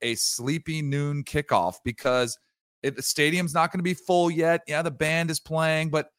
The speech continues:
you know, if you got Chief Osceola out there in Renegade, it's just not quite the same if the student section isn't jam-packed or they're dotting the I. It just, the students are gonna lag a little bit with that early ones 'cause, you know, they've had a great night out Friday night.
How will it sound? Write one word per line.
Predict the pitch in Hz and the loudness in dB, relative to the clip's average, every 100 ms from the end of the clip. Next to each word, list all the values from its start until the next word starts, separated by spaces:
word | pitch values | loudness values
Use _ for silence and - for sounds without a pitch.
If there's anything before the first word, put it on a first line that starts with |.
| _ _ | _ _
you | - | -4
know, | 156 156 - | 2 2 2
if | 156 - | -4 -4
you | 160 | 0
got | 160 147 | 2 2
Chief | - 175 160 | 0 -4 2
Osceola | 156 151 - 151 160 151 | 4 4 2 2 4 4
out | 135 135 | 4 2
there | 135 | -2
in | 127 | 0
Renegade, | 135 147 127 123 110 | 0 0 0 0 -2
it's | 117 | -6
just | 151 | -6
not | 139 | -6
quite | - 131 - | -2 -4 -2
the | |
same | - - 143 147 123 113 123 | -4 -2 0 2 0 -2 -6
if | - | -8
the | 117 | -10
student | - 156 165 | -4 -2 -2
section | 135 127 117 - 113 - | 0 0 -2 -4 -6 -4
isn't | 123 120 - | -4 -6 -8
jam-packed | 104 120 123 120 107 - 131 107 - | -8 -4 -2 -4 -6 4 4 4 2
or | 107 | -4
they're | 110 110 | -2 -2
dotting | 107 131 - | 2 2 2
the | 123 113 | -2 2
I. | 139 131 107 101 _ _ _ - | 4 4 2 -2 _ _ _ -8
It | 139 - | -8 -4
just, | 165 160 - - | 0 0 -2 -8
the | 135 | -6
students | 139 - - 190 196 180 | -4 -4 -2 0 0 0
are | 151 | -4
gonna | 127 151 139 | -6 -6 -4
lag | 127 135 160 185 165 | -2 0 2 2 2
a | 120 | -2
little | 120 151 165 | -2 0 0
bit | 135 143 170 - | -2 0 -2 -2
with | 120 | -2
that | 135 - | -2 2
early | 180 190 | 2 2
ones | 156 | 0
'cause, | - 165 | -4 -2
you | |
know, | 190 | 2
they've | 185 165 | 2 2
had | 135 | 0
a | |
great | 95 101 139 143 | 0 -2 0 2
night | 139 | 2
out | 143 143 | 4 2
Friday | - 123 139 | 2 2 2
night. | 139 135 139 | 2 0 0